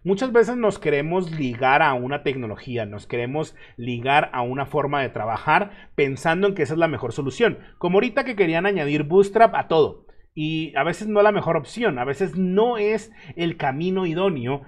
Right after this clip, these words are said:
o no es la solución importante para llegar allá.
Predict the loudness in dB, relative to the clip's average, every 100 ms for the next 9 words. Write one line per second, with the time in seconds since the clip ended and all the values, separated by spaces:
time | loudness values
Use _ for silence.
0 | -10 -6 -2 0 0 0 -2 0 -4 -6
1 | -4 -2 -2 -4 -8 -6 -6 -4 -2 -2
2 | -2 -4 -4 -4 -4 -2 -2 0 0